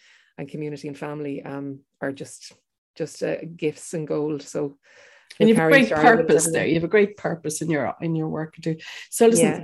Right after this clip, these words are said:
Speaker 2: I'm gonna leave you there. Thank you so much for doing the, uh, interview with us. I really appreciate your time,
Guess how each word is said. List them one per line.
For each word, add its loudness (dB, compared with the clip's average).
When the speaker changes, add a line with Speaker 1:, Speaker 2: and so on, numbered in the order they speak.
Speaker 2:
I'm 2
gonna 4
leave 4
you 6
there. 4
Thank -4
you 0
so 2
much 0
for -16
doing -4
the, -4
uh, -4
interview -6
with -6
us. -8
I -8
really -2
appreciate -6
your -6
time, -2